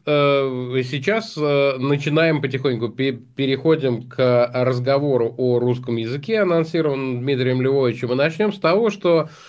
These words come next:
э, названы, э, претенденты на слово года порталом Грамота ру.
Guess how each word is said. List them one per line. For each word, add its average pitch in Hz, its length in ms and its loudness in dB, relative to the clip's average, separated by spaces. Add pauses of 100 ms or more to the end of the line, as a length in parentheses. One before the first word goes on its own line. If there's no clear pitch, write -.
(280)
э, 143 320 2
названы, 156 880 2
э, 127 600 0
претенденты 147 760 0
на 151 260 2
слово 160 380 0
года 147 360 0
порталом 123 600 -2
Грамота 143 480 0
ру. 117 340 -2